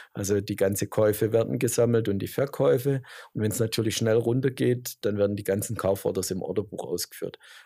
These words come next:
Und deshalb gibt's dann immer mehr Umsätze, ja. Also immer, logischerweise immer, wenn's mehr Bewegung gibt, für eine Börse gut. Zurzeit sehen wir's einfach so. Insbesondere das letzte Jahr auch, ähm, dieses Jahr schon,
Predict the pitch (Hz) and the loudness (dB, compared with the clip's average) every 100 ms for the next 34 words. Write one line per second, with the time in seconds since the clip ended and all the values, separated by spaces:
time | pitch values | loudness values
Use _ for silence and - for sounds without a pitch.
0 | _ 95 101 - 101 98 - - 98 - | _ -2 0 2 2 2 -4 -6 -6 -2
1 | 90 90 92 90 90 87 87 - 90 - | -2 0 0 -2 0 0 -2 -2 -6 -4
2 | 90 - - 85 85 _ _ - _ - | -6 -6 -10 -12 -16 _ _ -20 _ -8
3 | 92 98 107 120 113 107 - - - 104 | -2 0 4 4 6 4 -2 -14 -2 0
4 | 104 104 101 101 101 101 104 104 101 - | 0 0 2 2 2 0 2 0 -2 -4
5 | 95 98 110 139 143 123 127 123 123 123 | -2 2 4 4 2 2 2 2 0 0
6 | 120 - - 98 90 92 90 95 - 117 | -2 -4 -2 -2 0 0 0 -4 -4 -4
7 | 123 - - - _ _ - 98 - 104 | -4 -12 -20 -20 _ _ -4 0 2 2
8 | 104 107 104 98 82 101 104 - 107 101 | 4 2 2 2 2 0 0 0 0 -2
9 | 104 _ _ _ _ _ _ - 107 104 | -6 _ _ _ _ _ _ -8 -4 -2
10 | - - 104 104 98 107 107 - 123 107 | -2 0 0 2 0 0 0 0 0 4
11 | 107 104 - 104 - - - - - - | 4 4 4 4 2 -10 -18 -18 -10 -2
12 | 98 98 117 110 113 110 101 101 101 107 | -2 0 0 0 0 4 6 6 4 0
13 | - 110 104 | -2 0 0